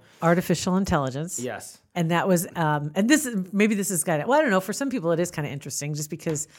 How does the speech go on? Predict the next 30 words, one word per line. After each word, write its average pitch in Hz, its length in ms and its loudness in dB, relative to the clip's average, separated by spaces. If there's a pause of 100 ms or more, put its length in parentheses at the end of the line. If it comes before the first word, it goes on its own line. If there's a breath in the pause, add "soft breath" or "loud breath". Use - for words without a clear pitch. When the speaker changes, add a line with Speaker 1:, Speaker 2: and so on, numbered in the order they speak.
(200 soft breath)
Speaker 1:
they 170 120 2
listen 170 300 4
to 175 60 0
podcasts, 165 720 -4 (420)
but 160 120 -6
they 170 80 2
don't 170 160 -2
really 151 180 -4
know 151 140 -2
what 147 160 -6
goes 151 180 -4
on 147 160 -6
behind 151 260 -6
the 139 40 -6
scenes 147 400 -6
or - 20 -2
Speaker 2:
Mm-hmm. 131 160 4
Speaker 1:
how, 147 240 0
how 151 220 -8
it 120 80 -8
happens. 135 520 -8 (440 soft breath)
And 180 180 2
the 175 60 -2
transcription 226 720 0
side 175 240 0
of 175 120 0
it 147 200 0
is 160 180 -2
something 147 380 -4
that 135 240 -6